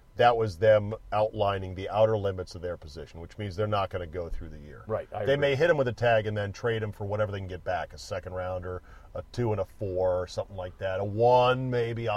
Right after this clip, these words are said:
Speaker 1: low one, something like
Speaker 2: But
Speaker 1: that.
Speaker 2: you're gonna be limited in who you can trade him to, because he's gonna, he's gonna say, "Well, if you trade me to Buffalo, I'm just gonna play under the
Speaker 1: Well,
Speaker 2: tag."
Speaker 1: of course he's gonna be limited, but it, basically you say, "Look, we're gonna tag you and trade you, so go talk to the three teams you wanna go to,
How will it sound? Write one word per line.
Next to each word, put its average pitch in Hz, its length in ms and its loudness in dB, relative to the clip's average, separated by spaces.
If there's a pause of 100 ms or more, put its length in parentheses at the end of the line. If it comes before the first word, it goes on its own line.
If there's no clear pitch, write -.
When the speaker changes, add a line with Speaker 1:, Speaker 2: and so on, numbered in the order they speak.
(100)
Speaker 1:
low 110 280 2
one, 107 440 -4
something 104 260 -6
like 98 80 -4
Speaker 2:
But 135 120 6
Speaker 1:
that. 101 200 -2
Speaker 2:
you're 135 120 -2
gonna 156 120 0
be 147 100 -4
limited 175 420 4
in 135 60 4
who 147 80 4
you 143 100 -4
can 113 120 -4
trade 131 300 2
him 98 100 -6
to, 87 360 -6
because 104 520 2
he's 131 260 -8
gonna, 117 320 -2
he's 131 300 -8
gonna 127 200 -2
say, 117 300 2
"Well, 113 220 2
if 104 80 -4
you 110 100 -6
trade 139 260 0
me 135 120 -4
to 110 100 -4
Buffalo, 107 600 0 (300)
I'm 117 100 -6
just 110 140 -8
gonna 123 120 -2
play 117 240 -4
under 110 140 -4
the 98 100 -6
Speaker 1:
Well, 220 140 12
Speaker 2:
tag." 127 140 6
Speaker 1:
of 101 60 4
course 320 260 8
he's 131 100 -2
gonna 127 160 8
be 117 80 0
limited, 117 420 6
but 123 200 -2
it, 127 240 -12
basically 139 400 -2
you 104 80 -2
say, 107 180 0
"Look, 101 220 -2 (260)
we're 117 120 -6
gonna 113 120 0
tag 127 400 4
you 117 100 0
and 107 80 -2
trade 104 360 0
you, 101 80 -4
so 95 160 -6
go 107 160 -2
talk 107 260 4
to 101 80 -6
the 87 80 -12
three 98 240 -8
teams 101 300 -8
you 92 80 -10
wanna 90 180 -8
go 87 200 -8
to, 90 260 -12